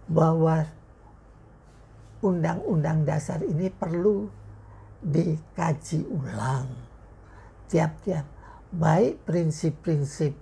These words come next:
semula, baik prinsip-prinsip yang dipakai di Undang-Undang Dasar seribu sembilan ratus empat puluh lima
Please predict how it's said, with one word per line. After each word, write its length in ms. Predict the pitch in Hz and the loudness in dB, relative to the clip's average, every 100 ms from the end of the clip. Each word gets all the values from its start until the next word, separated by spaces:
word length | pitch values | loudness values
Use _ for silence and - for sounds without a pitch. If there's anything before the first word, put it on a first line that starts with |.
| - | -16
semula, 880 | - - 147 131 110 110 156 214 247 - - - - - - - - - - - | -4 0 2 0 -2 -2 0 0 -4 -16 -20 -20 -20 -20 -20 -20 -20 -20 -16 -4
baik 400 | 156 190 233 - | 2 4 2 0
prinsip-prinsip 960 | 170 165 156 165 - 156 147 - 214 220 | 0 2 0 -2 -2 -4 -2 4 4 4
yang 320 | 180 160 156 | -4 -2 -2
dipakai 800 | 143 - 156 143 - 208 220 233 - | -4 -4 -8 -8 -6 -4 -4 -6 -2
di 320 | 151 202 233 - - - - - | 0 0 -2 -10 -20 -20 -20 -2
Undang-Undang 1040 | 165 139 151 156 - 226 143 143 170 196 - - - - - - | 0 2 -2 -4 -4 -2 0 0 -4 -6 -12 -20 -20 -20 -20 -2
Dasar 560 | 151 156 139 - 160 160 - - - | 2 2 2 -2 -2 -2 -6 -18 -20
seribu 400 | - 160 156 165 | -6 -4 -2 -2
sembilan 440 | 143 - 139 139 147 | -4 -4 -2 -2 -2
ratus 40 | 143 | -4
empat 120 | 143 | -6
puluh 240 | - 139 147 | -6 -6 -4
lima 160 | 196 | -4